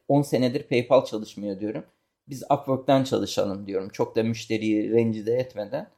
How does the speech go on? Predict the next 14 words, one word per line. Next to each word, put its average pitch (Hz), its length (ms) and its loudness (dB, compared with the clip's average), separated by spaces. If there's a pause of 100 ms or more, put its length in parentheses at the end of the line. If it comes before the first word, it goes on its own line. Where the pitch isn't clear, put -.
(180)
o 123 280 -4
riske 113 260 -4
girmeden. 104 420 -6 (140)
Ama 190 420 4 (260)
bence 170 600 4 (360)
kendi 139 260 6
web 170 180 6
sitenizin 165 500 0
olmasının 151 640 0
bir 165 80 8
avantajı 147 600 4
da 302 180 0 (500)
uzun 156 420 0
vadede 156 600 0